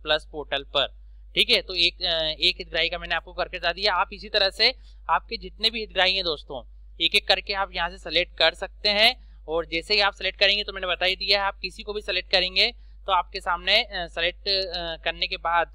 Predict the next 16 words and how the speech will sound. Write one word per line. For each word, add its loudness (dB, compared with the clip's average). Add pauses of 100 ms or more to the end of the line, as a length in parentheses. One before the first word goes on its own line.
(220)
उसकी -10
पूरी -8
detail 2
आ 0
जाएगी 0
और -2
आपको -4
वहाँ -6
पर -8
मनरेगा -2
का -6
job -2
card 2 (400)
feed 6 (380)
करना 2
है। -8